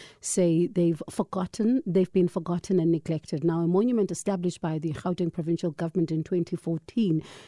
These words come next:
in memory of those who died in that tragedy is not being maintained. Survivors claim the two point three million rand allocated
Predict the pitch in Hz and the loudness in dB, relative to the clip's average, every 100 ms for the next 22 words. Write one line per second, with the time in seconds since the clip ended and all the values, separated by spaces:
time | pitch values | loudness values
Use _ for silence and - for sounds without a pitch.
0 | - - 190 190 202 202 175 165 185 190 | -10 2 4 6 6 4 4 2 2 2
1 | 202 165 175 170 180 165 156 196 175 160 | 0 0 2 2 0 0 -2 -2 -2 0
2 | 170 - 160 147 175 196 247 - 196 180 | -2 -2 -4 0 2 2 0 0 4 4
3 | 170 165 - 165 139 135 - 175 156 185 | 4 2 0 -4 -2 -4 -4 -2 2 2
4 | 190 180 - - 185 180 170 165 - - | 2 -2 -6 -2 2 2 2 0 -2 0
5 | 254 - 285 - 247 226 185 170 220 247 | 0 2 0 0 0 2 4 4 4 2
6 | 214 175 165 175 180 - 165 165 | 0 0 -2 -2 -2 -2 -2 -2